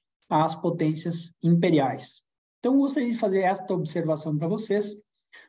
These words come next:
porque isso também impacta o nosso direito do trabalho, né? Quando nós perdemos toda a referência que nós tínhamos da base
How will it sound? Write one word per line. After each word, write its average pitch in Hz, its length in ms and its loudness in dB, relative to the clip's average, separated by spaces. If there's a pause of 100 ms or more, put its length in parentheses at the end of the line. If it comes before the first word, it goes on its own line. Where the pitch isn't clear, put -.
(140)
porque 180 240 0
isso 185 300 0
também 196 320 4
impacta 208 540 2
o 165 40 2
nosso 156 300 0
direito 143 380 0
do 135 40 -4
trabalho, 123 540 -6
né? 160 300 2
Quando 165 200 4
nós 165 220 2
perdemos 208 920 0 (840)
toda 302 360 0
a 214 120 0
referência 208 680 -2
que - 80 -6
nós 170 200 -4
tínhamos 185 380 -2
da 160 120 0
base 160 440 -2